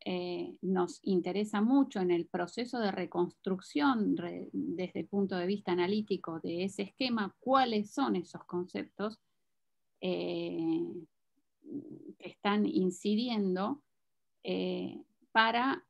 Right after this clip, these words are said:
la selección de algunas huellas de esa actividad que nos van a permitir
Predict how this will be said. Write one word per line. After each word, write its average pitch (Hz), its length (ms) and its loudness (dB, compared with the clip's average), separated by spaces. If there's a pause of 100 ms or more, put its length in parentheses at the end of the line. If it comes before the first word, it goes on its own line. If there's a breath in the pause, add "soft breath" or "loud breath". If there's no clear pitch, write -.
la 185 420 0
selección 220 840 4
de 185 80 2
algunas 220 640 4
huellas 190 720 2
de 180 380 0
esa 214 220 -2
actividad 196 600 0 (120)
que 185 160 2
nos 190 240 2
van 247 180 4
a 233 140 0
permitir 202 720 2